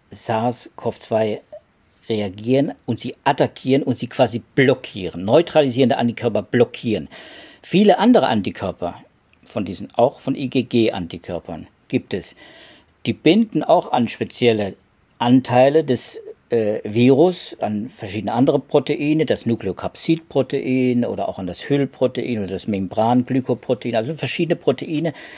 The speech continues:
Da binden dann auch solche Antikörper, die kann man auch in solchen Lateral Flow Tests zum Teil nachweisen, je nachdem, was die da, äh, in diesen,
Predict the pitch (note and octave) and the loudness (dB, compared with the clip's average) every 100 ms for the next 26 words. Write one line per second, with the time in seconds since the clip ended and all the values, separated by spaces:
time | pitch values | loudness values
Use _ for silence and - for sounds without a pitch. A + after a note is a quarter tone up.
0 | - - - B2 - D#3 F#3 A#3 C#3 B2 | -20 -20 -2 -2 2 4 4 4 4 4
1 | - F#3+ F3 B2+ C3+ C3 B2+ - C#3 C#3 | 2 4 4 4 4 4 4 0 2 4
2 | D#3+ C3 B2 E3+ A#3+ - E3 E3+ D3+ D3 | 4 2 2 4 4 6 4 4 2 2
3 | C#3 A#2 A#2 B2+ C#3 B2 - C#3+ D3 C#3 | 2 2 4 4 6 4 6 2 2 0
4 | B2+ - B2+ C3 A#2 A2 B2 D#3 D3+ D3 | -2 -2 2 4 4 4 2 4 4 4
5 | B2+ B2+ C3 A#2 - B2 A2+ G#2+ - A#2 | 2 2 2 -2 -2 0 2 2 2 -2
6 | G#2+ B2 A2+ A#2 G#2 | 0 -2 -4 -4 -6